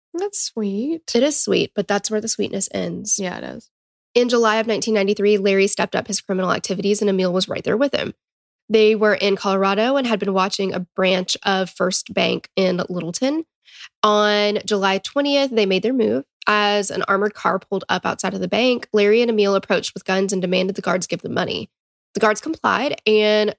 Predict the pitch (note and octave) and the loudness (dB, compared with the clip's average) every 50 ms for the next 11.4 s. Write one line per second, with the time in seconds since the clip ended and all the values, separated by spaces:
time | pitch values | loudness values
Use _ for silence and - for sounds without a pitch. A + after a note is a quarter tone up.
0 | _ - G#3 G#3 G3+ G3+ G3 G3 G3 G3 F#3+ G3 F#3+ F#3 F#3 F#3 - F#3 F#3 F#3 | _ -2 0 2 4 4 4 2 2 2 2 2 0 2 0 0 0 0 -2 -2
1 | F3+ F3 F#3+ F#3 F3+ F3 F#3 F3+ F3 - F3+ - - - - F#3+ F#3 F3 F3 E3 | -2 -2 -2 -2 0 0 0 0 0 -2 -2 -2 -4 -4 -4 -4 -6 -6 -6 -6
2 | E3 - - F#3+ F3 - - - - - - - - _ _ _ _ _ _ _ | -6 -2 -2 -2 -2 -2 -4 -8 -10 -10 -10 -14 -18 _ _ _ _ _ _ _
3 | _ _ _ _ _ _ _ - G#3+ G3+ G3+ F#3+ - - G3+ G#3 G3+ G3+ G3+ G3 | _ _ _ _ _ _ _ -2 0 0 0 -2 -2 -2 0 0 2 2 0 0
4 | - - _ - F#3+ C3 F#3+ - - A3 G#3 F#3+ G3 F3+ G3 D#3+ - - G3+ F3+ | -2 -6 _ -2 0 0 0 0 0 0 0 0 0 0 -2 -4 -4 -4 -4 -4
5 | F3 F3 F#3 - C#4+ D#4+ D#4+ D#4 D#4 D#4 C#4+ - - G#3+ A3 A3 G#3+ G#3 G3+ G3+ | -4 -4 -4 -4 -2 0 2 2 2 0 0 0 0 0 2 4 4 2 2 2
6 | G3+ G3+ F#3+ G3+ G3 - - - G#3 G3+ G3 G3+ G3+ - - F#3 G3 F#3+ F3+ F#3 | 0 -2 -2 -2 -2 -2 -2 0 0 2 2 2 2 2 0 0 -2 -2 -2 -2
7 | F#3+ F#3 F#3 G#3+ G#3+ G3+ F#3+ G3 G#3 - - F#3 F#3 G3+ - - F3+ F3 F3 F3+ | -2 0 0 2 2 2 2 2 0 -2 -4 -4 -4 -2 -2 -4 -4 -2 -2 -2
8 | F3 - F3+ G3 G#3+ G#3+ A3 - - G#3 G3 G3 G#3 F3+ E3 - - A3+ - C#4+ | -2 0 0 0 0 -2 -2 -2 -2 -2 -2 -2 -4 -4 -4 -4 -6 -4 -4 -2
9 | - - - - - - - - _ _ _ _ _ _ _ _ _ _ - A3 | -2 -2 -2 -2 -4 -6 -6 -6 _ _ _ _ _ _ _ _ _ _ 0 0
10 | A3 - - G#3+ G#3 G#3 G3 G3+ G3 G3+ G3 - F#3+ F3+ F3+ - A3 A#3 A#3+ - | 0 2 2 0 0 2 2 2 2 0 0 -2 -4 -4 -2 0 0 0 0 0
11 | A#3+ A3+ A3+ - - A#3 A3+ A3+ | 0 0 0 2 2 2 2 2